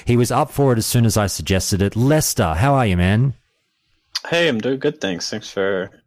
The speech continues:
Speaker 2: thanks for inviting me.
Speaker 1: No, my absolute pleasure, mate. You were being so, um, engaging in the Twitch chat. And, uh, what I liked about you is that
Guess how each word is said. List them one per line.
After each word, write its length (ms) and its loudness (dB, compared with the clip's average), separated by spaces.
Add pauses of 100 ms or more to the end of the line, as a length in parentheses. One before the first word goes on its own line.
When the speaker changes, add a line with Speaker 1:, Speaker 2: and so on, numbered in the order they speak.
Speaker 2:
thanks 200 -10
for 80 -6
inviting 320 -4
me. 100 -8 (220)
Speaker 1:
No, 120 0
my 300 0
absolute 540 -2
pleasure, 340 0
mate. 240 0
You 120 2
were 180 2
being 340 -2
so, 500 2
um, 220 2
engaging 680 0
in 120 2
the 60 2
Twitch 360 -2
chat. 340 -2 (360)
And, 360 0
uh, 200 2
what 160 2
I 80 4
liked 340 2
about 340 0
you 260 2
is 280 -2
that 220 0